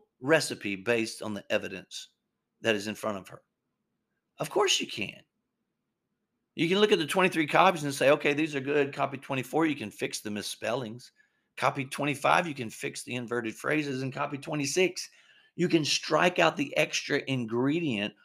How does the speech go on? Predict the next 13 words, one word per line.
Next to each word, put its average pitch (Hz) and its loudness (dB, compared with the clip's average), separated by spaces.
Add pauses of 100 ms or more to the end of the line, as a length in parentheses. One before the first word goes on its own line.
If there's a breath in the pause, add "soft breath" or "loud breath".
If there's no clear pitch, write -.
(260 soft breath)
reasoning 143 4
that 123 2
it's 117 -2
more 127 2
likely 143 0
that 107 -2
one 131 -6
person 123 -6
would 107 -2 (120)
add 151 6
an 110 -4
extra 104 -4
ingredient 101 -8